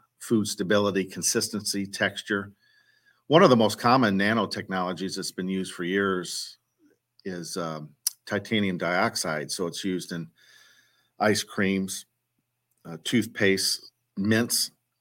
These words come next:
and gum. It gives, uh, yogurts, it gives that bright, uh, whiteness if they want that white. But, uh,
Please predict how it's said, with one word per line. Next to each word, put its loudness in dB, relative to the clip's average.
and -4
gum. 0
It -6
gives, 0
uh, -4
yogurts, 2
it -6
gives -2
that -4
bright, 0
uh, -2
whiteness 0
if -10
they -4
want -4
that -4
white. -4
But, 2
uh, 6